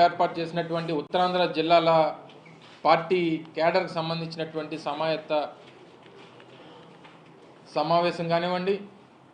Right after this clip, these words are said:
లేదా నిన్న ఏలూరులో జరిగినటువంటి ఎన్నికల శంఖారావానికి సంబంధించినటువంటి కార్యక్రమంలో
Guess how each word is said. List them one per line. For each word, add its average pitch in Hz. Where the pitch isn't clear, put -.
లేదా 190
నిన్న 196
ఏలూరులో 208
జరిగినటువంటి 185
ఎన్నికల 196
శంఖారావానికి 185
సంబంధించినటువంటి 165
కార్యక్రమంలో 156